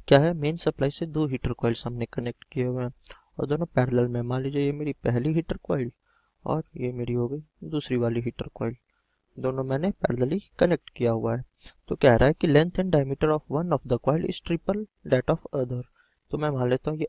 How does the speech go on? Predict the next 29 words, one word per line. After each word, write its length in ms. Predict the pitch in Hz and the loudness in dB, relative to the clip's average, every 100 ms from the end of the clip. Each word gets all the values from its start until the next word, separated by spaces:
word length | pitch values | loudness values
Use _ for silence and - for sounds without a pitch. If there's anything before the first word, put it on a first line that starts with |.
| - | -2
आर 220 | 131 120 | 2 2
वन 240 | 123 156 185 | 2 -2 -2
है, 200 | 220 240 _ _ 180 | -4 -6 _ _ -6
ये 180 | 185 208 _ _ _ - | -4 -6 _ _ _ 0
आर 180 | 175 151 - | 0 0 -2
टू 120 | 123 | -4
है। 200 | 135 143 _ _ _ _ _ | -4 -8 _ _ _ _ _
तो 180 | - 180 - | -4 -4 0
आर 160 | 135 127 | 2 4
वन 140 | 143 | 2
के 120 | 156 | 0
लिए 100 | 156 | 0
मैं 140 | 160 156 - | 2 0 0
parameters 520 | 131 135 135 147 - | 2 0 -2 -6 -4
consider 400 | - 131 135 143 | -6 -6 -4 -4
कर 160 | - 143 | -2 -4
लेता 260 | 143 - | -4 -6
हूँ। 120 | 175 - _ _ _ _ | -8 -8 _ _ _ _
आर 220 | 117 117 | 2 2
वन 160 | 123 135 | 2 -2
के 140 | - | -2
लिए 200 | 143 180 220 _ _ _ - | 0 2 0 _ _ _ -2
लेंथ 420 | 120 135 143 - - | 2 2 -2 -6 2
L 200 | 120 143 | 4 4
है, 180 | 156 202 202 _ _ _ _ | 2 -2 -4 _ _ _ _
रेजिस्टिविटी 800 | - 131 120 131 - 139 131 - 117 | -10 -8 -6 -6 -2 -2 0 -2 0
रो 180 | 123 156 | 0 0
है 200 | 170 214 - _ _ _ _ | 0 -2 -4 _ _ _ _
और 260 | - 156 | -4 -2